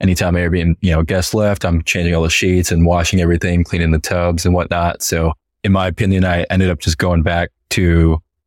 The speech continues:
like, just kinda long-term renting it by the room because it just wasn't worth the hassle of constantly cleaning it for, like, maybe an extra fifty, hundred bucks a month. It just, yeah, it wasn't worth it.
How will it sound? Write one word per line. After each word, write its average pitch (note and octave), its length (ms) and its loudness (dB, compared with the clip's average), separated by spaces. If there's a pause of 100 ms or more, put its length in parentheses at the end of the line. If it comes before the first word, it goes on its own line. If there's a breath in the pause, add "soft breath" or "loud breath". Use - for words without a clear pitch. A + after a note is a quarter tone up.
(160)
like, F2+ 140 -2
just - 140 -4
kinda F2 140 -2
long-term E2+ 420 0
renting F2 260 -2
it F2 140 -2
by F2 100 -2
the E2+ 120 0
room F#2 320 2
because E2+ 320 -2
it F2 40 -2
just E2 180 -4
wasn't E2+ 260 0
worth E2 140 -2
the F2 80 -2
hassle E2+ 420 -2
of D#2+ 140 -2
constantly E2 560 -2
cleaning E2 360 -2
it E2 200 -2 (300)
for, F2 160 -2
like, D#2+ 380 -2
maybe E2 300 -2
an D#2+ 60 0
extra D#2 540 -2 (260)
fifty, - 380 -4
hundred E2 280 0
bucks D#2+ 260 -4
a - 20 -4
month. D#2 380 -2
It - 40 -2
just, D2+ 280 -4 (200)
yeah, D#2 120 -4
it - 60 -4
wasn't E2+ 220 -2
worth - 160 -2
it. - 140 -2